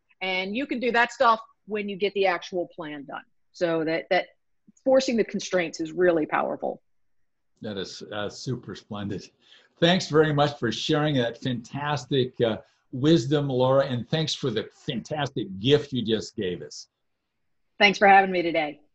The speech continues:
Speaker 2: Okay, so everybody, in closing, focus on this single fact, and that is that businesses do not become extraordinary in a, in a single instance.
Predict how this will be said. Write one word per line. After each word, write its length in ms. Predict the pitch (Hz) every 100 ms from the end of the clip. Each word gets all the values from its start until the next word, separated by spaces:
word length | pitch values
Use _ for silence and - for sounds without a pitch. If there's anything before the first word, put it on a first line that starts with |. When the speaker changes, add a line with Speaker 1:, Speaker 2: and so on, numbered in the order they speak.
| -
Speaker 2:
Okay, 380 | 135 156 180 131
so 220 | 180 156
everybody, 440 | 165 185 156 143 135
in 160 | 165 202
closing, 520 | - 262 240 165 139
focus 400 | 123 208 208 -
on 160 | 170 147
this 240 | 147 147
single 560 | 175 185 170 165 139 - _ -
fact, 480 | 123 95 95 - - -
and 100 | 127
that 160 | 156
is 160 | 175 123
that 220 | 135 131
businesses 560 | 123 185 208 214 185 131
do 220 | 113 143
not 280 | 143 156 175
become 340 | 147 151 143 117
extraordinary 1000 | - - 160 160 143 135 123 120 120 117
in 120 | 107
a, 100 | 104 _ _ _
in 100 | 117
a 40 | 107
single 460 | - 165 131 131 -
instance. 580 | 160 - - - -